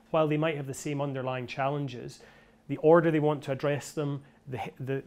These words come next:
the legacy they have of, of solutions in place are different. And, um, and so as a result, there's no silver bullet for, for cities. And so increasingly, we're seeing that an, an open ecosystem approach is what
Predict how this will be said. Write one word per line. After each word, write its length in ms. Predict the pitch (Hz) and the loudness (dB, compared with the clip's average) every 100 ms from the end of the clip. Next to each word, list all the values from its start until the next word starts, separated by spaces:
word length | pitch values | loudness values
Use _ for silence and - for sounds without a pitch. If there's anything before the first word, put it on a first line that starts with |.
| 131 | -8
the 80 | 123 | -2
legacy 520 | 135 147 147 - 139 | -2 -2 -4 -6 -8
they 100 | 131 | -8
have 380 | 123 135 135 131 | -8 -4 -4 -4
of, 200 | 120 - | -8 -10
of 280 | 131 123 - | -8 -8 -10
solutions 480 | - 139 139 143 135 | -6 -4 -4 -6 -8
in 100 | 120 | -8
place 440 | - 147 131 - | -4 -2 -2 -6
are 120 | 120 | -8
different. 480 | 120 147 - 127 120 - - - - | -4 -4 -4 -10 -10 -18 -20 -20 -10
And, 540 | 131 135 131 131 131 - - - _ | -2 0 0 -2 -6 -10 -20 -20 _
um, 540 | 127 123 127 123 139 151 - | -8 -6 -6 -8 -12 -14 -8
and 120 | 139 | -8
so 140 | - 147 | 0 0
as 140 | 139 | 0
a 40 | |
result, 300 | 139 131 135 | -2 -6 -6
there's 160 | 139 135 | -6 -6
no 260 | 139 131 131 - | -4 -4 -8 -14
silver 340 | - 143 127 | -6 -4 -4
bullet 360 | 123 131 139 - - | -4 -4 -4 -8 -20
for, 560 | - 131 127 123 123 139 - | -8 -4 -2 -4 -6 -12 -8
for 180 | 135 113 | -6 -6
cities. 480 | - - 131 120 - - - _ - | -10 -12 -12 -14 -18 -20 -20 _ -8
And 160 | 139 127 | -4 -4
so 100 | - | -4
increasingly, 540 | 131 - 202 180 147 | -6 -4 -4 -4 -4
we're 160 | 135 139 | -2 -4
seeing 280 | - 147 135 | -4 -6 -4
that 120 | 127 | -6
an, 220 | 127 127 - | -8 -10 -10
an 100 | 135 | -6
open 280 | 160 151 143 | -6 -6 -8
ecosystem 580 | 156 - 165 165 - 160 | -10 -10 -10 -10 -10 -10
approach 460 | - 196 202 - - | -8 -8 -10 -12 -12
is 160 | 139 - | -10 -8
what 300 | - 135 127 | -4 -4 -6